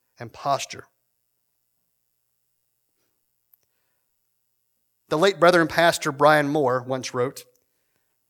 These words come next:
that the Brethren approach to interpreting the Christian faith is a most practical expression, adaptable to all cultures and situations,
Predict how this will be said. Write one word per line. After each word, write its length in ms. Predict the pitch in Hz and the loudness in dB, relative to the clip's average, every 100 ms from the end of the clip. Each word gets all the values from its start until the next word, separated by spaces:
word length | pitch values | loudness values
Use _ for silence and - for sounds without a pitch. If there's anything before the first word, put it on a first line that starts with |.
| _ | _
that 120 | 165 | -2
the 80 | 165 | -2
Brethren 300 | 139 180 233 | 4 4 4
approach 480 | 202 - 185 196 - | -2 2 2 2 0
to 120 | - | -6
interpreting 500 | 147 - 185 180 170 | -6 -2 -2 0 -2
the 60 | 143 | -2
Christian 360 | - 160 156 | -4 -4 -4
faith 280 | 135 143 143 | -4 -2 -2
is 140 | 143 143 | -2 -6
a 80 | |
most 320 | 135 139 135 - | -4 -6 -8 -16
practical 640 | - 147 151 131 120 107 | -8 -4 -4 -8 -12 -12
expression, 580 | - - 135 - 98 82 _ _ _ _ _ _ _ _ _ _ _ _ _ _ _ _ _ _ - | -14 -4 -2 -2 -8 -14 _ _ _ _ _ _ _ _ _ _ _ _ _ _ _ _ _ _ -8
adaptable 560 | 139 131 165 175 175 175 | -4 4 4 4 0 -2
to 120 | 147 127 | -2 0
all 440 | 160 190 190 190 | 2 2 0 -6
cultures 420 | - 202 - 190 | -6 -6 -4 -8
and 80 | 160 | -8
situations, 720 | 180 165 139 101 - 113 - | -12 -8 -8 -8 -10 -16 -20